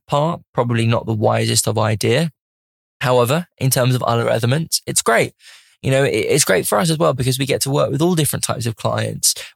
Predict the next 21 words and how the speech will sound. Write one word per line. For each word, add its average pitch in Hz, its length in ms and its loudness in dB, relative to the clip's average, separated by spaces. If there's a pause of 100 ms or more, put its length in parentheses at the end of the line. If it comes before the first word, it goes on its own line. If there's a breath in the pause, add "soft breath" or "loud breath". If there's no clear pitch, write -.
We 139 80 0
have 135 120 0
amazing 143 360 2
clients - 380 -2
in 131 60 0
the 127 80 2
U 127 80 -2
K. - 240 0
We 131 100 0
have 123 120 0
amazing 120 340 0
clients 113 400 -2
in 110 60 0
Europe. 120 420 0
However, 120 540 0
working 120 400 0
with 117 160 0
clients 117 380 -2
overseas 117 460 2
in 113 80 0
America, 113 580 0